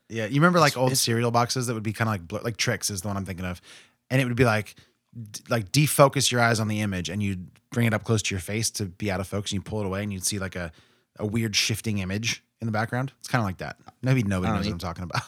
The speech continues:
Speaker 1: <laughs>
Speaker 2: I, I don't eat that shit. It's for kids, bro.
Speaker 1: Whoa! All right, respect, respect.
Speaker 2: Tricks, tricks are for kids.
Speaker 1: So this beer's called Mutual Respect.
Speaker 2: Yeah, and I love the art.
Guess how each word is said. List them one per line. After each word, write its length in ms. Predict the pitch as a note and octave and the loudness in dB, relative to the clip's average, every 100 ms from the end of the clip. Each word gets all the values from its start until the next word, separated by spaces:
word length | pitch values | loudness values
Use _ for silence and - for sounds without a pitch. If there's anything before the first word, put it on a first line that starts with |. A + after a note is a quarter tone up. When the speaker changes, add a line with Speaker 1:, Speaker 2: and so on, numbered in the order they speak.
| - - | -10 -20
Speaker 1:
<laughs> 220 | _ - | _ -18
Speaker 2:
I, 40 | - _ | -18 _
I 140 | A2+ B2+ | -4 -2
don't 100 | A2 | -2
eat 120 | A#2 | -2
that 180 | F#2+ - | -2 -2
shit. 200 | - F#2+ | 0 0
It's 100 | G2 | 0
for 100 | G2+ | -4
kids, 300 | - A2+ F#2 | -2 0 0
bro. 240 | D#2 F2+ G2+ _ D#2+ | -2 -6 -6 _ -10
Speaker 1:
Whoa! 760 | F#2 G#2+ B2 A2+ F#2+ D2+ C2+ - _ _ _ _ _ | -4 0 0 0 -2 -8 -12 -18 _ _ _ _ _
All 80 | - | -4
right, 140 | A#2 A#2 | -2 0
respect, 460 | A#2+ - D#3 A#2 | 0 2 2 0
respect. 420 | G#2+ - B2 E2+ - _ _ _ _ _ _ _ | -4 -2 -4 -4 -16 _ _ _ _ _ _ _
Speaker 2:
Tricks, 500 | - C3+ - - - - _ | 0 2 2 -4 -8 -14 _
tricks 240 | - B2+ - | 0 0 0
are 40 | |
for 120 | - - | -8 -12
kids. 400 | - D#2+ - A#2+ | -16 -14 -4 6
Speaker 1:
So 200 | D#3 C#3 | 6 8
this 120 | C3 | 4
beer's 220 | D3+ C#3+ | 4 4
called 280 | - C#3+ B2 | 6 4 4
Mutual 280 | G#2+ - D#2+ | 0 -2 -6
Respect. 400 | D2+ - - - _ _ _ _ _ _ _ | -8 -10 -14 -18 _ _ _ _ _ _ _
Speaker 2:
Yeah, 460 | A2 C3+ D3+ G#2+ G2+ _ _ _ - | 2 4 4 0 -4 _ _ _ -8
and 360 | A2 G#2 G2+ - | -4 -2 -4 -6
I 80 | G#2 | -4
love 300 | A2 C#3+ C#3 | 4 4 6
the 100 | E3+ | 2
art. 340 | G#2+ G#2+ - | 4 2 0